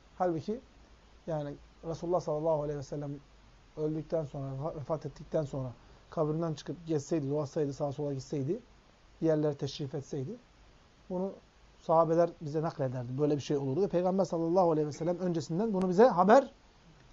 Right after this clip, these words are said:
verirdi, değil mi? Resulullah sallallahu aleyhi ve selleme bir kadın gelip soruyu sor-, soracak. "Seni bulamazsam," diyor, "kime sorayım?" Kadın ne diyor? Adam, Resulullah sallallahu aleyhi ve sellem ne diyor? "Ebu Bekir'e sor.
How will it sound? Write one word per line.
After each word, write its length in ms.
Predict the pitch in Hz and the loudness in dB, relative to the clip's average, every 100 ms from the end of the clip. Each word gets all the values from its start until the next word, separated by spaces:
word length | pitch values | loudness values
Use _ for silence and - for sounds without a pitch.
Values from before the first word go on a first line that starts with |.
| - - | -20 2
verirdi, 420 | 185 214 220 165 | 6 8 8 8
değil 100 | 247 | 6
mi? 160 | 269 143 143 - - - - - - | 4 0 -6 -20 -20 -20 -20 -20 -10
Resulullah 320 | 165 - 196 170 | -6 2 4 4
sallallahu 400 | 180 180 196 185 | 4 4 6 6
aleyhi 160 | 180 | 4
ve 40 | 170 | 2
selleme 400 | 175 185 185 180 | 2 2 2 0
bir 100 | 175 | 0
kadın 240 | 180 185 | -2 0
gelip 200 | 165 147 | 0 0
soruyu 280 | 170 165 170 | 0 0 2
sor-, 280 | 165 160 143 | -2 -4 -6
soracak. 460 | 151 147 240 247 - - - - - - - - | -4 0 -2 -4 -16 -20 -20 -20 -20 -20 -20 -8
"Seni 220 | - 202 | -2 4
bulamazsam," 480 | 208 208 185 214 190 | 6 6 4 2 2
diyor, 140 | 185 | 2
"kime 200 | - 202 | 2 0
sorayım?" 340 | 196 180 202 311 - _ _ _ _ _ - - - - - - - | 2 4 4 2 -6 _ _ _ _ _ -20 -20 -20 -20 -20 -20 -10
Kadın 260 | 165 180 | -6 -4
ne 100 | 202 | -2
diyor? 180 | 175 202 269 240 | -2 -4 -8 -10
Adam, 200 | 165 180 180 175 | -6 -6 -6 -6
Resulullah 300 | 170 196 185 | -4 -4 -2
sallallahu 280 | 185 180 175 | -2 -2 0
aleyhi 120 | 170 | -2
ve 40 | |
sellem 280 | 170 175 185 | -4 -4 -4
ne 100 | 196 | -2
diyor? 140 | 208 240 - | -4 -6 -6
"Ebu 140 | 175 165 | -4 -4
Bekir'e 260 | - 160 | -6 -8
sor. 140 | 131 | -10